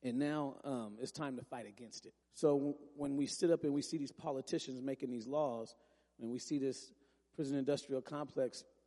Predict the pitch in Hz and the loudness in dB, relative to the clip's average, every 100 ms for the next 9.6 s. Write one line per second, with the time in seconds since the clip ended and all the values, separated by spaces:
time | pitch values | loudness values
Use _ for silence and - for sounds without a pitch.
0 | - 160 139 135 127 120 - - 123 113 | -2 -2 0 -2 -2 -4 -10 -6 -4 0
1 | 135 139 135 113 139 131 - 135 127 139 | -2 0 -2 -2 -2 -2 -4 -2 0 0
2 | 127 - - - 120 - 123 117 139 123 | 0 -4 -16 -10 -8 -4 -4 -4 -4 -4
3 | 117 131 131 117 - - _ 127 131 - | -2 2 2 0 -8 -20 _ -2 -2 -2
4 | 165 139 120 - 180 - 131 110 107 - | 0 0 0 0 0 0 -4 -4 -6 -8
5 | - _ _ _ _ _ - 143 147 - | -10 _ _ _ _ _ -8 -6 -4 -2
6 | 180 170 175 135 - 139 147 156 139 135 | -4 -4 -6 -6 -6 -4 -2 0 2 0
7 | 123 123 113 - 165 135 104 - - _ | 0 -4 -6 -2 2 2 0 -10 -20 _
8 | _ _ _ - 131 151 156 120 - 131 | _ _ _ -6 -2 -2 -2 -6 -4 -6
9 | - 131 139 117 117 | -4 -4 -4 -2 -4